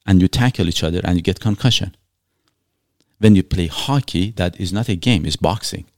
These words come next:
it's a fight, a street fight. <laughs> It just doesn't make sense that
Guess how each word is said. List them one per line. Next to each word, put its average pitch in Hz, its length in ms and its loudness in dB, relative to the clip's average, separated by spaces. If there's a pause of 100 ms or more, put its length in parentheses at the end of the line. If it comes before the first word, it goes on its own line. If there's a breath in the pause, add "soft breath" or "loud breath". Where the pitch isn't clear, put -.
it's - 120 -4
a 87 60 -2
fight, 92 320 -4
a 87 40 -4
street - 320 -4
fight. - 240 -10 (360)
<laughs> - 240 -8 (340 loud breath)
It - 200 -2
just 110 200 2
doesn't 104 260 4
make 95 200 2
sense 110 240 -2
that 78 160 -4